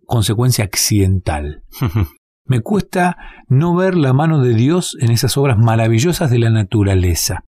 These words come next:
Speaker 1: ¿Y por qué hablo de esto? No, porque uno al meterse en el mundo de lo científico,
Speaker 2: Ujú.
Speaker 1: al meterse a investigar un montón de cuestiones, se da cuenta de que hay una perfección detrás de todo y es ineludible concluir o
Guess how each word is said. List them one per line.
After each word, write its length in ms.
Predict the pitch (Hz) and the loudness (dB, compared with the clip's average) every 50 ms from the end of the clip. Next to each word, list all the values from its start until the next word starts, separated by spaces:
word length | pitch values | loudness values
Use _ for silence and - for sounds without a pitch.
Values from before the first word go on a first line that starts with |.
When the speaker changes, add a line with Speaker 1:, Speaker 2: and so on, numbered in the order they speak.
| _ _ | _ _
Speaker 1:
¿Y 120 | - 151 | -2 -2
por 180 | 117 113 165 156 | -2 0 -2 -2
qué 140 | - 220 233 233 - | -2 -2 -4 -2 -2
hablo 240 | 196 190 202 190 175 | -2 0 0 2 2
de 80 | 190 185 | 0 0
esto? 220 | - - - 143 | -2 -2 -2 0
No, 140 | 156 175 165 | 0 0 -2
porque 300 | 160 175 143 127 - 147 143 - _ _ _ | -2 -4 -4 -2 -2 -2 -2 -4 _ _ _
uno 260 | 180 190 196 196 185 - | -2 0 0 0 0 0
al 100 | 135 120 | 0 0
meterse 460 | 120 120 117 - - 202 156 - - | 0 0 0 -2 -4 -4 -2 0 0
en 40 | 143 | 2
el 60 | 120 117 | 2 2
mundo 380 | 120 143 156 151 147 131 - - | 2 2 2 2 0 0 -2 -2
de 140 | 117 110 107 | -2 0 0
lo 80 | 104 | 0
científico, 840 | 92 - - 98 92 92 - 214 - - 113 101 - - 131 175 - - - - - | 0 0 0 0 0 2 2 0 0 0 -2 -2 0 -2 -2 -2 -4 -12 -20 -10 -6
Speaker 2:
Ujú. 240 | 101 101 95 95 110 135 - - - - - | -4 -2 -2 -2 -2 -4 -8 -14 -18 -18 -4
Speaker 1:
al 100 | - 110 | -2 0
meterse 380 | 104 107 107 165 160 139 - 156 | 0 0 0 0 0 0 0 2
a 20 | |
investigar 680 | 131 113 110 - - - - 104 104 127 185 196 185 139 | 2 2 2 0 0 0 0 2 2 2 2 0 2 2
un 60 | 127 113 | 2 2
montón 220 | 113 110 123 143 | 2 2 2 0
de 80 | 147 113 | 0 0
cuestiones, 420 | 104 98 - 147 139 107 - - _ _ | 0 -2 0 0 0 0 -2 -6 _ _
se 160 | - - - | -6 -2 0
da 100 | 160 185 | 0 -2
cuenta 300 | - - 208 202 190 208 | -2 -2 -2 0 0 2
de 160 | 165 143 127 | 2 0 0
que 220 | 123 - 143 147 170 | 0 -2 -2 0 0
hay 240 | 190 208 208 180 _ _ | 0 -2 -4 -6 _ _
una 180 | - 175 180 175 | -2 -2 -2 -2
perfección 800 | - _ - 123 113 107 - - 123 98 - - - - 202 175 | -4 _ -4 -4 -4 -4 -4 -6 -6 -6 -4 -2 -2 0 2 2
detrás 320 | 147 123 - - 120 104 | 2 0 0 -2 0 0
de 80 | 113 113 | 0 0
todo 340 | 107 - 107 101 101 104 120 | -2 -2 -2 0 0 0 2
y 120 | 135 151 | 2 0
es 220 | 185 175 - - - _ _ _ | 0 -2 -4 -8 -12 _ _ _
ineludible 640 | - 135 123 135 131 123 123 143 185 208 208 208 208 | 0 0 2 4 4 4 4 4 4 4 4 2 0
concluir 540 | - - 143 131 110 - 135 131 156 185 226 | 0 0 0 0 2 2 2 2 2 0 0
o 220 | - - 101 85 | 0 -2 -2 -2